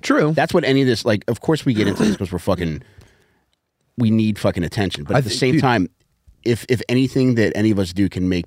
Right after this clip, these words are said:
Speaker 2: people feel good for a little bit of time, it's worth it.
Speaker 1: That's what, you know what I do? And I, this is, this is so lame, but I do constantly remind myself, like, "No, dude, there's guys that are just passing the time at jobs that they hate,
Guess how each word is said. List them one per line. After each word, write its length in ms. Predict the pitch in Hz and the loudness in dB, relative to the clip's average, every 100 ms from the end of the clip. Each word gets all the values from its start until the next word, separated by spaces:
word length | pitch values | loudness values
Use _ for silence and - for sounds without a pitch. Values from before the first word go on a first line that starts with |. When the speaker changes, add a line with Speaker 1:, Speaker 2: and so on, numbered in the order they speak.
| - | -4
Speaker 2:
people 240 | 104 90 | -4 -4
feel 240 | 87 90 82 | -2 -2 0
good 340 | 76 82 71 | 2 0 0
for 240 | - 82 | -2 0
a 80 | 57 | 2
little 200 | 82 85 | 0 0
bit 100 | 76 | -2
of 60 | 69 | -4
time, 240 | 85 80 | -2 -2
it's 120 | 58 | -4
worth 160 | 78 69 | -10 -14
it. 100 | - _ | -16 _
Speaker 1:
That's 220 | 139 156 | -4 -2
what, 120 | 180 110 | -2 0
you 140 | 160 | 0
know 80 | 170 | 2
what 120 | 196 | 0
I 60 | 160 | 0
do? 220 | 135 143 | 0 0
And 260 | 120 120 104 | 0 -4 -6
I, 200 | 110 120 - | -8 -10 -12
this 260 | 98 143 143 | -12 -10 -8
is, 160 | 117 | -10
this 200 | - - | -4 -2
is 80 | 117 | -2
so 240 | - 123 117 | -2 0 0
lame, 400 | 110 110 120 139 _ - - | 2 2 0 -2 _ -20 -10
but 120 | - 127 | -2 0
I 140 | 127 | 0
do 280 | 110 147 147 | -2 -2 -2
constantly 460 | - 131 123 131 | -2 -2 0 0
remind 240 | 117 110 107 | 2 2 0
myself, 300 | 95 95 80 | 0 -4 -6
like, 180 | 85 90 | -8 -4
"No, 240 | 85 76 | -4 -4
dude, 240 | 69 67 | -6 -8
there's 240 | 80 85 85 | -4 -4 -2
guys 360 | 87 85 95 | 0 2 2
that 100 | 95 90 | 2 0
are 60 | |
just 240 | 78 87 - | 0 -2 -2
passing 480 | - 80 82 95 | -2 -2 0 2
the 100 | 85 | 0
time 460 | 80 85 85 80 76 | 0 0 0 0 0
at 180 | 78 80 | -2 -4
jobs 460 | - 82 76 78 78 | -4 -4 -2 -2 -2
that 140 | 73 | -4
they 160 | 80 78 | -2 -4
hate, 340 | - 73 - | -4 -6 -6